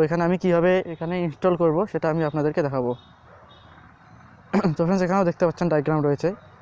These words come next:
প্যাকেটটার মধ্যে, এখানেও ডায়াগ্রাম দেওয়া আছে।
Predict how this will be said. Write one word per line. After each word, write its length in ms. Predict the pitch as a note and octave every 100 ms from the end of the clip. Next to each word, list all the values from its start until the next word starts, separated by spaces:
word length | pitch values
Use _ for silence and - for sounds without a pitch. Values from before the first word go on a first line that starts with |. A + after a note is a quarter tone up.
| - - - - - - - -
প্যাকেটটার 360 | D3+ D3 E3 D3+
মধ্যে, 240 | C3 D3 F#3+ A#3 - - - - - - - - - - - - - - - - - - - - - - -
এখানেও 200 | D#3 E3 D#3
ডায়াগ্রাম 280 | C#3+ D#3+ D3+
দেওয়া 140 | D3+ D3
আছে। 160 | -